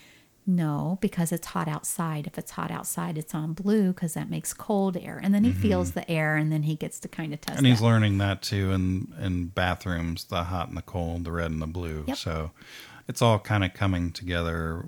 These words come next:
Speaker 2: with all of those things.
Speaker 1: Yeah, he has that concept down. But, uh,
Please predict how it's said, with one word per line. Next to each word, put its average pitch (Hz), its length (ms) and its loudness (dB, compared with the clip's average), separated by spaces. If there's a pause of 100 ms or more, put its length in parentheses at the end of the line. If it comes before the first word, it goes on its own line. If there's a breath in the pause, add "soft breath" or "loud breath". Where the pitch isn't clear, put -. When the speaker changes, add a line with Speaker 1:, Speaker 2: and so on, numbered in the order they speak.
Speaker 2:
with - 220 -6
all 78 180 -2
of 80 120 -8
those 92 440 -8
things. - 160 0
Speaker 1:
Yeah, 175 180 0
he 180 180 0
has 185 200 0
that 180 200 -4
concept 170 480 -6
down. 160 320 -4 (500 loud breath)
But, 170 340 4
uh, 160 380 0